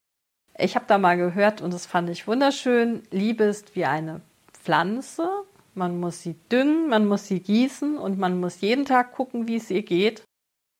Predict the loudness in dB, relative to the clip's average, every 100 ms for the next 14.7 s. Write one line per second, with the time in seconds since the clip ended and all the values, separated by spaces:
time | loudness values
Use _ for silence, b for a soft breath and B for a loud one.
0 | _ -2 2 2 0 -4 -4 0 2 0
1 | 4 4 2 -2 -2 -2 0 0 0 -2
2 | -6 -4 0 0 0 -2 -4 -4 -6 -20
3 | -20 _ _ _ _ _ _ _ -6 -4
4 | -2 -2 -2 0 0 0 -2 0 -2 0
5 | 0 0 0 0 4 2 2 -10 -4 -2
6 | -2 -6 -2 -2 0 2 2 0 -4 -4
7 | -4 -8 -12 _ _ _ _ _ _ 2
8 | 2 2 -2 -2 2 4 4 2 -4 -4
9 | -4 -6 -8 -6 -2 -2 -2 -2 0 0
10 | -4 -8 _ 4 6 6 2 _ _ 2
11 | 4 2 -2 -6 -4 -4 -2 -2 0 4
12 | 6 6 6 0 -2 4 4 4 -2 _
13 | -6 -4 -4 -6 -4 -4 -2 -2 -2 -4
14 | -8 -4 0 0 0 -4